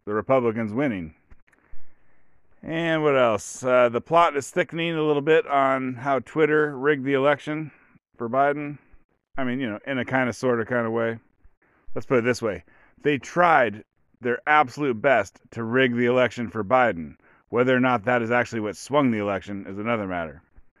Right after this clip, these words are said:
But, like, one of the top dog lawyers over at Twitter, his name was, I think, James Baker, something Baker, and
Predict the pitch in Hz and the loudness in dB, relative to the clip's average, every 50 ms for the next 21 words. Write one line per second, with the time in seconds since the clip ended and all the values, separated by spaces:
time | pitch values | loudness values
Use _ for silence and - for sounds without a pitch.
0 | _ _ _ _ - - - - - _ - - - - 98 104 104 101 110 139 | _ _ _ _ -6 -6 -6 -6 -10 _ -20 -20 -14 -8 -6 -4 -4 -2 0 0
1 | 147 156 147 139 120 - - 147 139 143 135 120 135 143 139 139 135 120 120 120 | 2 2 2 0 -2 -2 0 2 2 2 2 2 4 6 6 6 4 2 0 2
2 | 131 143 147 131 120 117 113 113 117 113 120 120 123 120 123 123 110 101 - - | 4 4 4 4 4 4 2 0 0 0 0 0 0 0 0 -2 -2 -4 -6 -2
3 | - 175 165 123 107 104 110 113 110 - _ _ _ _ _ _ _ _ _ _ | 2 2 2 4 2 0 0 -2 -6 -12 _ _ _ _ _ _ _ _ _ _
4 | _ _ _ _ _ _ _ _ - 90 101 120 127 127 113 101 - - 98 127 | _ _ _ _ _ _ _ _ -18 -10 -8 -6 -4 -4 -6 -8 -10 -12 -10 -10
5 | 139 101 80 101 113 131 147 135 104 95 123 135 135 - 160 160 139 131 - _ | -10 -10 -8 -4 -4 -2 -2 -4 -2 0 0 0 0 0 -4 -6 -6 -10 -14 _
6 | - 156 139 117 107 95 110 104 101 98 104 104 104 107 - _ _ _ _ _ | -4 -4 -2 -2 -4 -4 -4 -4 -4 -6 -6 -8 -8 -10 -14 _ _ _ _ _
7 | _ _ _ _ _ - 110 113 110 107 107 107 107 104 104 98 101 | _ _ _ _ _ -10 -8 -6 -4 -4 -4 -4 -6 -6 -8 -10 -12